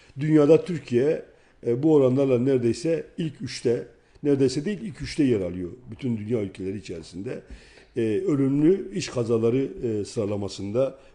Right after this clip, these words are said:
Bununla ilgili hatta hükümet bugüne kadar herhangi bir tedbir almış, caydırıcı bir tedbir almış maalesef değil. E, her ayın ilk haftasında da Galatasaray Meydanı'nda bu arkadaşlarımız iş cinayetlerine dikkat çekmek amacıyla toplanıyorlar.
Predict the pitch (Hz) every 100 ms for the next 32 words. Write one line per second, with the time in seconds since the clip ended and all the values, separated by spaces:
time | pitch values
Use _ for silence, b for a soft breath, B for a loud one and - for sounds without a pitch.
0 | - 170 175 151 131 147 127 135 123 131
1 | 127 143 135 120 110 117 113 135 127 127
2 | 127 117 113 117 95 123 151 - b b
3 | b - 156 151 139 143 151 143 127 110
4 | 117 110 107 151 - - 135 110 - 156
5 | 151 110 78 - _ - b b b b
6 | b - 110 110 98 - 180 175 147 151
7 | 165 143 127 135 - 143 139 127 147 160
8 | - 123 131 135 131 123 117 113 110 107
9 | 107 135 139 B B - 127 120 117 113
10 | 110 - 113 123 - - b b b b
11 | 143 - 127 127 117 - 117 123 120 117
12 | 120 120 113 123 110 110 113 113 120 120
13 | 123 120 131 120 123